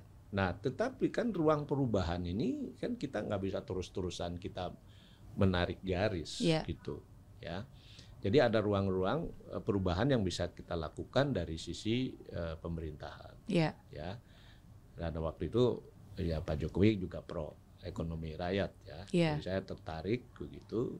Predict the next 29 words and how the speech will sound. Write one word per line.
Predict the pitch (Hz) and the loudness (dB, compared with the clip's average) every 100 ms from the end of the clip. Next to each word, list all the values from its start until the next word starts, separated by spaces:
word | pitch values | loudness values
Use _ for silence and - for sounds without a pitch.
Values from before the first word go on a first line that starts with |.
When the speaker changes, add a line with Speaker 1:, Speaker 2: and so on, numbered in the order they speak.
| - | -10
Speaker 1:
untuk, | 85 78 98 - | -10 -8 -8 -8
dan | 80 | -8
memang | 80 95 | -2 0
tidak | 120 95 85 | 2 0 0
ada | 90 | -4
kesulitan. | - 107 139 - 95 95 - - - - | -4 0 2 2 0 0 -8 -16 -20 -18
Misalnya | - - 82 90 | -14 -8 -4 -2
un-, | 98 90 | -4 -4
tadi | 82 90 87 80 | -2 0 0 -2
untuk | 87 85 87 - - | -6 -6 -8 -10 -8
menyiapkan | 95 92 104 104 95 107 | 2 8 10 10 8 4
Speaker 2:
Hmm. | 92 | 2
Speaker 1:
pro-, | 92 | -2
program-program | - 95 - 95 92 92 87 98 101 | -2 -4 0 -2 -2 -4 -4 -2 0
yang | 95 85 82 | 0 -2 -4
pro | - 87 87 - | -6 -4 -4 -6
rakyat | 85 80 95 139 - | -8 -2 0 0 2
begitu, | 220 214 202 196 | 6 8 8 8
Speaker 2:
Hmm. | 185 180 - - - | 6 2 -6 -10 0
Hmm. | 202 190 | 4 6
Speaker 1:
itu, | 185 135 143 - - - - | 6 6 4 -2 -14 -16 -12
eh, | 82 78 - - - | -10 -10 -14 -16 -16
langsung | 78 85 87 120 101 - - - | -10 -4 2 4 2 -2 -14 -10
dapat | 82 82 - - - | -2 -2 -2 -6 0
endorsement | 98 85 107 - 85 | 4 8 6 6 0
dari, | 78 85 76 76 - - - - | -2 -10 -12 -14 -14 -16 -16 -2
dari | 78 202 | 4 6
Speaker 2:
Hmm. | 202 190 180 175 | 8 8 6 2
Speaker 1:
beliau. | - 101 95 | -2 -2 -2